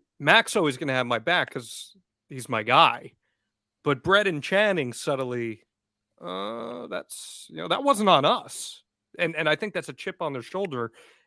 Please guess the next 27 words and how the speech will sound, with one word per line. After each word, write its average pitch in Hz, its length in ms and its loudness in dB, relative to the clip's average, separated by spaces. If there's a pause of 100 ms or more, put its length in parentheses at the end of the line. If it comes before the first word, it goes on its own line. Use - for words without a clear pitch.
And 156 100 4
I 160 60 8
think 320 200 4
it 349 60 2
was 160 120 2
around 170 260 4
this 135 180 -4
time, 214 320 0
Randy, 120 420 -2
a 127 100 0
year 143 440 0
out, 156 500 -2 (600)
you 156 160 0
and 156 100 4
I 131 80 4
talked, 170 380 -2
and 123 80 -2
I 117 60 -4
said, 117 340 -6 (640)
"This 180 120 -6
thing's 135 240 -8
gotta 139 220 0
end 127 140 -2
with 120 140 -6
a - 40 -16
triple - 320 -6
threat - 280 -16